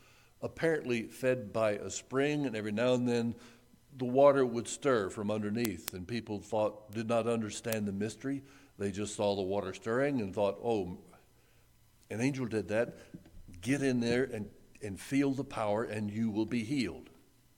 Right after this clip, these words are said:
It's superstitious, but there have been a lot of people around the world for generations who have looked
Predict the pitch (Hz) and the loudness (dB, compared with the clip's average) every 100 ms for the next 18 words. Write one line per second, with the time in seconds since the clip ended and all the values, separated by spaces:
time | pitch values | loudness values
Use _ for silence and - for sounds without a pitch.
0 | _ _ _ _ _ _ _ _ _ _ | _ _ _ _ _ _ _ _ _ _
1 | _ _ _ - - 107 104 - 139 135 | _ _ _ -20 -10 -8 -6 -2 -2 0
2 | 117 - 139 143 240 - - - - _ | -4 -2 0 0 -2 -4 -6 -12 -18 _
3 | _ _ _ _ _ _ _ _ _ _ | _ _ _ _ _ _ _ _ _ _
4 | _ _ _ _ _ _ _ _ _ _ | _ _ _ _ _ _ _ _ _ _
5 | _ _ _ _ _ _ _ _ _ _ | _ _ _ _ _ _ _ _ _ _
6 | _ _ _ _ _ _ _ _ _ _ | _ _ _ _ _ _ _ _ _ _
7 | _ _ _ _ - 98 107 107 101 98 | _ _ _ _ -10 -8 -4 -2 -2 -4
8 | 95 104 123 - 131 113 95 104 120 110 | 0 0 0 -4 -6 -4 -2 0 0 0
9 | 120 101 98 92 87 113 127 127 123 101 | 0 0 -2 -6 -4 -2 2 2 0 -4
10 | 87 95 92 95 110 110 | -10 -8 -6 -4 -4 -4